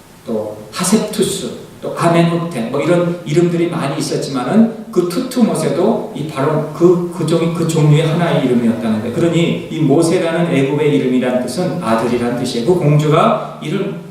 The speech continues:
아들이라 그렇게 불러낸 거예요. 그런데 이것을 히브리식으로 해석하면 이를, 이는 물에서 건져내었음이라는 뜻이 되었다는 거. 이것도 우연이 아니겠다는, 아니라는 거예요. 하나님이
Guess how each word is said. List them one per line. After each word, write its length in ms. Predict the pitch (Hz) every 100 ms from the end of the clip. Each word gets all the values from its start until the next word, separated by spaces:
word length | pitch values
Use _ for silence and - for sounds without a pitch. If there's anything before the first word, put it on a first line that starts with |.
| - -
아들이라 580 | - 147 220 220 202 147
그렇게 240 | 156 180
불러낸 460 | - 127 135 117 110
거예요. 200 | - -
그런데 840 | 135 139 127 117 165 147 - - - - -
이것을 540 | 135 135 131 143 151 156
히브리식으로 920 | - 196 190 185 - 175 147 151 151
해석하면 840 | 170 170 - 120 120 151 214 - - - - - - - - -
이를, 460 | 131 123 139 190 -
이는 520 | 135 139 220 - -
물에서 580 | 117 131 127 - 156 -
건져내었음이라는 1040 | - 117 113 123 113 110 113 113 107 110
뜻이 280 | 170 170 160
되었다는 500 | 110 107 - - 113
거. 60 | -
이것도 760 | - 135 - 156 196 - - - - - - - - -
우연이 420 | 135 143 147 151 120
아니겠다는, 600 | 117 117 117 127 117 -
아니라는 440 | 123 120 120 113 113
거예요. 200 | - -
하나님이 800 | - 175 165 156 147 220 -